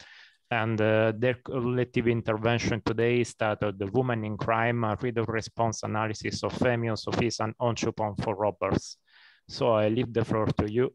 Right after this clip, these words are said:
and, uh, well, you have, uh, fifteen, uh, minutes.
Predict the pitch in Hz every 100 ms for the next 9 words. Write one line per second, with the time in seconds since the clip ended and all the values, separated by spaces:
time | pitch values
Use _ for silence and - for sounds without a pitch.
0 | _ 107 95 95 95 95 95 95 95 95
1 | 101 107 92 98 104 104 107 107 104 98
2 | 98 101 98 98 101 - - _ - -
3 | 104 98 - 98 95 95 95 98 95 95
4 | 92 95 - - - -